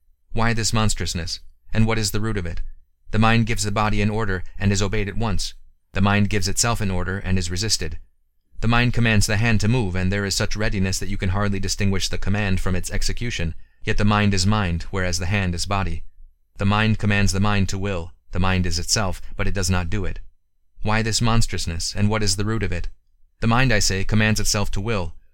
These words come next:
It would not give the command unless it willed, yet it does not do what it commands. The trouble is that it does not totally will, therefore it does not totally command. It commands in so far as it wills, and it disobeys the command in so far as it does not will.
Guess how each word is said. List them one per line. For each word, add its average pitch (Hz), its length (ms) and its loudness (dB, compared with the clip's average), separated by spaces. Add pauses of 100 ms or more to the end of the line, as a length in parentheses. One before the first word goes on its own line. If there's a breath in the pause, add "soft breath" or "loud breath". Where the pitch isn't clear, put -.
It 117 140 0
would 113 120 2
not 110 220 4
give 104 140 -2
the 104 80 0
command 104 420 2
unless 98 300 2
it 98 100 0
willed, 98 320 -2 (240 soft breath)
yet 107 220 0
it 98 80 -2
does 101 160 2
not 98 180 2
do 117 140 -4
what 87 140 -4
it 82 100 -4
commands. 87 480 -2 (560)
The - 80 0
trouble 120 320 2
is 101 100 0
that 104 160 0
it 104 80 0
does 101 160 0
not 101 220 2
totally 104 400 0
will, 82 320 -4 (260)
therefore 95 380 0
it 101 100 -2
does 95 180 0
not 95 220 2
totally 90 360 0
command. 92 440 2 (520)
It - 100 -2
commands 113 400 4
in 107 80 4
so 98 160 -2
far 104 180 2
as 95 140 0
it 95 80 -4
wills, 104 320 -2 (200 loud breath)
and 101 140 2
it 104 80 -2
disobeys 110 460 0
the 104 100 -2
command 87 320 0
in 92 80 2
so 92 140 0
far 95 200 0
as 90 120 -2
it 92 80 -4
does 87 160 2
not 104 260 -2
will. 80 240 -6